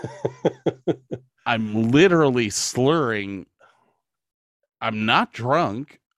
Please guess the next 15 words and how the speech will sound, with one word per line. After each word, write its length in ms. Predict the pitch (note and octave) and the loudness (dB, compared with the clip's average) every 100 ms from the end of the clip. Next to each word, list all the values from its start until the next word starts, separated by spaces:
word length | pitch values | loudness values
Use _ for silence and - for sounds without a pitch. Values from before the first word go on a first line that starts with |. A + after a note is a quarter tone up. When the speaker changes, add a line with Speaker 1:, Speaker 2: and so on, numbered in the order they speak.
| _ | _
Speaker 2:
I 120 | B2 A#2+ | -6 -4
am 360 | A#2 A#2 A2 _ _ _ - | -2 -4 -8 _ _ _ -20
hurting. 840 | - - G3 A3 - D#2 G#1 G1+ _ _ - - | -14 -4 -2 -2 -4 -14 -14 -20 _ _ -14 -8
My 240 | G#2+ A2 G#2+ | -2 -2 -2
mouth 680 | G2 G2 A#2+ A#3+ B3 A2+ | -4 0 2 4 2 -2
hurts. 480 | G2 F2 A2+ - - G#2+ | -4 -6 -6 -6 -8 -4
Speaker 1:
<laughs> 60 | G2+ _ - G2+ G2+ - _ _ _ _ _ _ _ _ _ _ _ _ _ _ _ _ _ _ - | -4 _ -8 -4 -4 -8 _ _ _ _ _ _ _ _ _ _ _ _ _ _ _ _ _ _ -8
Yeah, 300 | F2 F#2 F#2+ | -4 2 6
Speaker 2:
I 40 | |
am, 300 | F#2+ F#2 F#2 - _ _ _ - | 6 6 2 -4 _ _ _ -2
Speaker 1:
you'll 240 | G#2 G2+ | 4 6
Speaker 2:
I 80 | F#2+ | 4
Speaker 1:
have 120 | F2 | 4
that. 140 | F2+ | 4
Speaker 2:
will, 360 | D#3+ E4 D#4 | 4 6 4